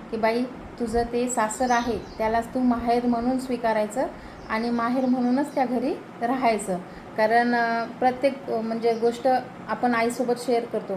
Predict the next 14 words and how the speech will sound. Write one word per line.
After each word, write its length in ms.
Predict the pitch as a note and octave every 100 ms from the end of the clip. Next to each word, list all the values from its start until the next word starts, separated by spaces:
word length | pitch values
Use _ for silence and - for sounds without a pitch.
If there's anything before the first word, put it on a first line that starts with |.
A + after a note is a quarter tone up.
| F#3+ - - -
तर 120 | A#3+
ही 340 | B3 B3+ C#4 C4 A3
आईच 280 | A#3+ C#4+ C#4
आपली 260 | B3+ C4
ही 240 | C4 C4+ F#4+ - - - -
गुरुकिल्ली 480 | A#3+ B3+ C4 C#4 C#4+
असते 320 | C4 B3 G#3 F#3 - - -
की 100 | B3
आपण 540 | A#3 A#3+ B3+ B3+ B3+
तिच्याकडूनच 680 | B3 B3+ B3+ B3+ C4 C#4 -
सर्व 200 | A#3+ A3
काही 180 | A3 A3+
शिकत 360 | A3+ - G#3
असतो. 240 | G3+ F#3+